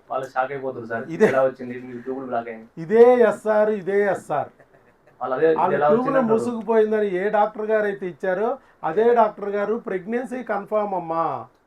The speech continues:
Speaker 2: అని
Speaker 1: ఇంకెవరు?
Speaker 2: స్కానింగ్లో ఇచ్చారు. మధ్యలో ఏం జరిగింది, ఈ రిపోర్ట్కి ఈ రిపోర్ట్కి మధ్యలో ఒక YouTube వీడియో కనపడి డాక్టర్ వైఎస్ బాబు అనే వ్యక్తి దగ్గరికి వచ్చారు. వన్ మంత్ మెడిసిన్ వాడారు, that's all.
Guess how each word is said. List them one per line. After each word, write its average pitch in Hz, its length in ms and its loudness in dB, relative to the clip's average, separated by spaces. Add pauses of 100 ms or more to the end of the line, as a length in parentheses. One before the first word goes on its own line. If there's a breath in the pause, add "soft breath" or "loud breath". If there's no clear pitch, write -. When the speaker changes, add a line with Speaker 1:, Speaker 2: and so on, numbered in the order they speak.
(580)
Speaker 2:
అని - 20 -4
Speaker 1:
ఇంకెవరు? 185 220 -2
Speaker 2:
స్కానింగ్లో 220 540 0
ఇచ్చారు. - 580 -6 (680)
మధ్యలో 165 400 2
ఏం 196 260 0
జరిగింది, 208 580 0 (380)
ఈ 196 80 -4
రిపోర్ట్కి 202 520 -2
ఈ 202 80 -2
రిపోర్ట్కి 185 520 -6
మధ్యలో 202 520 -2 (840)
ఒక 139 220 -8
YouTube 185 600 -6
వీడియో 185 420 -4
కనపడి 202 600 -6 (300 soft breath)
డాక్టర్ 147 320 -8
వైఎస్ 165 480 -4
బాబు 165 440 -6
అనే 156 260 -6
వ్యక్తి 143 320 -10
దగ్గరికి 156 420 -10
వచ్చారు. 180 560 -4 (300 soft breath)
వన్ 175 280 -4
మంత్ 220 300 -2
మెడిసిన్ 226 380 -6
వాడారు, 170 340 -4
that's 139 240 -10
all. 117 200 -14